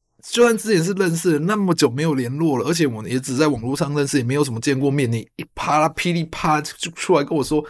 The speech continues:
你有没有绩效表，有的没有的，我真是傻眼到一个极限，所以真的让我觉得有点不礼貌。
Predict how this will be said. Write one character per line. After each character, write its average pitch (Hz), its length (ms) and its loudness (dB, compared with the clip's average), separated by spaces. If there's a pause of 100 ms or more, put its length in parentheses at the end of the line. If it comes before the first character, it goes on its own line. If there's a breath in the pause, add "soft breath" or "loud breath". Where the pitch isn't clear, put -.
(120)
你 180 80 -2
有 170 60 2
没 170 80 2
有 165 40 2
绩 170 200 -4
效 175 120 2
表， 131 200 -2
有 113 100 -2
的 117 80 -2
没 117 120 -4
有 131 120 2
的， 107 100 -2 (360)
我 104 100 -8
真 123 180 -4
是 123 200 -6
傻 117 480 0
眼 110 200 0
到 117 140 -2
一 120 60 2
个 113 60 0
极 - 280 -10
限， - 180 2 (220 loud breath)
所 - 180 0
以 135 120 4
真 117 60 -2
的 127 180 0
让 127 120 2
我 95 80 -2
觉 101 140 -4
得 101 60 0
有 101 100 0
点 104 160 0
不 110 140 -2
礼 92 120 -6
貌。 110 160 -4